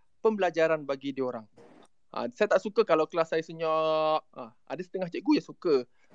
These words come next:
kelas dia diam, suara cikgu yang bercakap. Ah, budak-budak diam. Ah, saya tak suka macam tu. Ada wak-, ada waktu yang memerlukan budak untuk dengar kita punya arahan apa semua. Ah, tapi, ah, saya lebih suka kelas bising,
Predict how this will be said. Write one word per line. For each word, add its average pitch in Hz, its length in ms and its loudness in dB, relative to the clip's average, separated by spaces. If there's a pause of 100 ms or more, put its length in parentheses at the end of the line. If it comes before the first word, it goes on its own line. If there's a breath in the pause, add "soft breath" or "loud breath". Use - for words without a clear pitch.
(320 soft breath)
kelas 135 160 0
dia 123 160 -6
diam, 127 400 2
suara 135 320 0
cikgu 156 400 -2
yang 139 80 0
bercakap. 131 560 -4
Ah, 123 80 -8
budak-budak 139 400 -4
diam. 117 640 -4 (240)
Ah, - 80 -16
saya 151 160 -4
tak 156 80 4
suka 160 240 -4
macam 165 240 0
tu. 127 160 0 (480)
Ada 147 320 4
wak-, 147 240 2
ada 156 240 0
waktu 180 400 -4
yang 135 240 2 (320)
memerlukan 139 480 -2
budak 135 400 -4
untuk 131 320 -10
dengar 127 400 -4
kita 127 160 -10
punya 127 240 -4
arahan 127 400 -2
apa 120 160 -6
semua. 135 400 0 (240)
Ah, - 160 -8
tapi, 196 480 -2 (320 soft breath)
ah, 127 480 6
saya 175 320 0
lebih 147 160 -10
suka 185 560 -2 (800)
kelas 196 320 0
bising, 196 480 -4